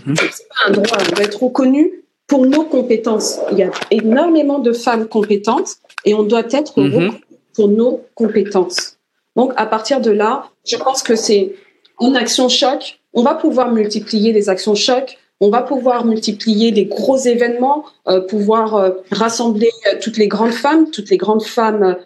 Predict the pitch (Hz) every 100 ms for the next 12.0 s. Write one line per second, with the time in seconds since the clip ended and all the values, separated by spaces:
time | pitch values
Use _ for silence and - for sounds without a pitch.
0 | _ 180 185 180 202 226 285 381 381 -
1 | 208 196 226 226 254 285 349 349 - -
2 | 254 247 240 247 247 294 320 311 - 190
3 | 196 - 226 220 403 - 269 277 277 277
4 | 294 311 359 - _ _ _ _ _ _
5 | _ _ _ _ - 247 247 - 262 -
6 | - 190 190 190 - 214 202 180 175 156
7 | - _ _ 220 220 240 226 247 285 285
8 | 247 226 233 247 294 - 190 185 185 285
9 | 285 269 240 277 277 240 226 202 - 220
10 | 254 240 233 196 190 - 220 220 214 202
11 | 202 196 196 190 196 170 180 - 170